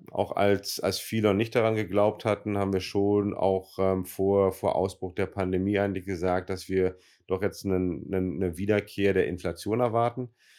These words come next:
Wir haben auch nicht die neun oder zehn Prozent prognostiziert. Ja, also das ist auch so, dass wir sagen, okay, der, der Trend hat gestimmt, ähm, die Dimensionen haben nicht gestimmt. Ähm, anderes Beispiel wäre zum Beispiel auch, ich kann mich noch erinnern, dass Anfang zweitausendzweiundzwanzig, also Anfang letzten Jahres,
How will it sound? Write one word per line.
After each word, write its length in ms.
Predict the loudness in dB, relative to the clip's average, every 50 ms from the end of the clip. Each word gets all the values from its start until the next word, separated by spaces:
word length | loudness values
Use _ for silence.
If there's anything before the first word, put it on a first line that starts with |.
| -20 -20 _ _ _ _ _
Wir 180 | -10 -10 -8 -8
haben 120 | -8 -8
auch 260 | -6 -6 -6 -6 -4 -2
nicht 260 | -2 -2 -2 -4 -4
die 140 | -4 -4 -4 -6 -8 -8 -6 -6 -6 -6 -8 -10 -10 -10 -8 -6
neun 380 | -2 0 2 2 4 4 4
oder 140 | 2 0 -2
zehn 240 | -2 0 0 0 0
Prozent 460 | -2 -6 -8 -4 -2 -2 -2 -2 -2
prognostiziert. 920 | -6 -8 -6 -4 -4 -4 -6 -8 -12 -10 -8 -4 -2 -2 -2 -2 -4 -10 -20 _ _ -6
Ja, 220 | -2 0 0 2
also 120 | 2 0 0
das 120 | -2 -2
ist 60 | 0 0
auch 180 | 0 2 2
so, 80 | 2 2
dass 160 | 2 2 2
wir 60 | 2
sagen, 160 | 2 0 0
okay, 180 | 0 0 0 0
der, 140 | 2 0 0
der 240 | 2 0 0 -2 -4
Trend 360 | -4 0 0 0 0 0 -2
hat 200 | -2 -4 -4 -4
gestimmt, 580 | -6 -6 -4 0 2 2 2 2 0 -4 -10 _ _ -20 -20 -20 -20 _ _ _ 0
ähm, 360 | 2 4 4 4 4 2 2
die 160 | 0 -2 -2
Dimensionen 720 | 0 0 2 2 4 2 2 0 0 2 2 4 2 2
haben 140 | 2 2 0
nicht 180 | 0 -2 -2 -4
gestimmt. 520 | -6 -6 -2 0 0 0 0 -2 -6 -12 _ _ _ _ _ _ _ _ -4 0
Ähm, 260 | 2 2 2 2 -2 -2
anderes 420 | -2 0 2 2 2 2 0 0 2
Beispiel 760 | 4 4 6 4 4 0 -2 0 2 4 4 4 2 0 -4
wäre 180 | -2 0 0 0
zum 160 | 0 0 0
Beispiel 200 | 0 0 -2 0
auch, 500 | 2 4 4 4 4 2 -2 -8 -18 -14
ich 160 | -12 -10 -4 0
kann 120 | 2 2
mich 100 | 4 2
noch 80 | 2 0
erinnern, 420 | 0 -2 0 2 2 2 2 2
dass 420 | 2 2 2 0 -2 -6 -10 -8 -4
Anfang 420 | -2 -2 0 0 0 0 0 0 0
zweitausendzweiundzwanzig, 1400 | 2 2 2 2 2 2 2 2 0 -2 -4 0 0 2 2 0 0 0 0 0 0 0 0 -2 -2 0 2
also 120 | 2 0
Anfang 260 | 0 -2 -2 -2 -2
letzten 280 | -2 -4 -6 -6 -4 -2
Jahres, 460 | 2 2 4 2 2 0 -4 -8 _